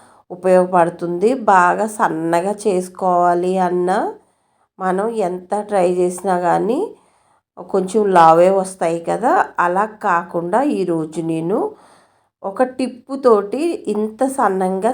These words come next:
చేస్తున్నాను చూడండి. నేను ఇక్కడ సింగిల్ పాదం పెట్టాను, అలాగే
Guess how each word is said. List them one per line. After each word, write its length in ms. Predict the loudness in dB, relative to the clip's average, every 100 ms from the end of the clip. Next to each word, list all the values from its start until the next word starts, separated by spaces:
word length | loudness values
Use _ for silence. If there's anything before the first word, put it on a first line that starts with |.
| -2
చేస్తున్నాను 960 | -2 0 -4 -6 -6 -2 -4 -2 -4 -4 -2
చూడండి. 680 | 0 0 -2 -2 -2 -4 -8 _ _ _ -10
నేను 220 | -6 -4
ఇక్కడ 320 | -2 0 0
సింగిల్ 500 | 0 0 2 2 2
పాదం 380 | 2 2 0 0
పెట్టాను, 640 | -2 -2 0 0 0 -2 -2
అలాగే 640 | 2 2 2 0 -2